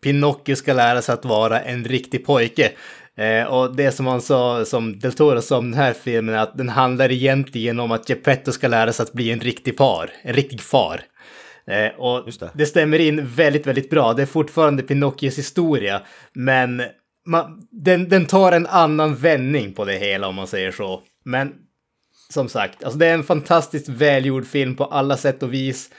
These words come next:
Speaker 1: Eh, det är en, det finns egentligen bara en sak som jag störde mig på, och det, det, det, det är en sån här grej. Huvudskådisen, eller ungen som gör rösten till Pinocchio,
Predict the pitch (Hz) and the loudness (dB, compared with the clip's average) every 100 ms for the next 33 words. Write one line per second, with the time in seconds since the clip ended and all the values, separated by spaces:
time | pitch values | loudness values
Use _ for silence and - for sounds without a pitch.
0 | - - _ - 117 117 117 - 165 196 | -20 -20 _ -8 -2 -2 -2 -4 -4 0
1 | 233 202 190 196 226 196 180 170 156 143 | 2 2 2 0 0 2 2 2 2 2
2 | 151 - - 143 123 113 117 104 - 110 | 0 -2 -6 -6 -6 -6 -4 -6 -8 -12
3 | - - 113 113 104 90 98 107 123 127 | -10 -6 -4 -4 -6 -8 -8 -6 -4 -4
4 | 131 _ _ _ 147 156 170 156 175 170 | -8 _ _ _ -8 -4 -4 0 4 6
5 | 160 131 - _ _ _ _ _ _ _ | 6 2 -6 _ _ _ _ _ _ _
6 | _ _ _ _ _ - - - - 180 | _ _ _ _ _ -10 -10 -10 0 2
7 | 185 190 151 147 135 139 113 - - _ | 4 4 2 0 0 0 0 -6 -20 _
8 | _ _ _ _ - 147 202 180 151 - | _ _ _ _ -8 0 0 0 -2 2
9 | 190 147 120 120 120 127 131 131 190 160 | 4 4 2 -2 -2 -2 -4 -2 0 2
10 | 165 135 131 131 131 135 127 - 113 131 | 0 0 -2 -2 0 0 0 -2 -6 -6
11 | 117 123 127 - - 92 | -6 -4 -4 -4 -8 -10